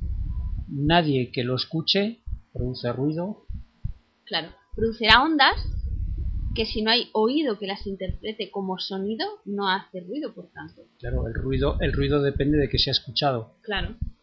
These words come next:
Speaker 1: Eh, otra cosa son las ondas, producirá una serie de ondas,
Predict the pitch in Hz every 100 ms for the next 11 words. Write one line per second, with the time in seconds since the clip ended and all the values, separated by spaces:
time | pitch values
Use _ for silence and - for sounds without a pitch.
0 | _ 185 135 127 123 120 117 120 117 -
1 | 123 139 139 139 - 160 139 - 143 117
2 | 117 - _ 127 120 110 123 117 135 139
3 | 139 131 117 135 139 110 -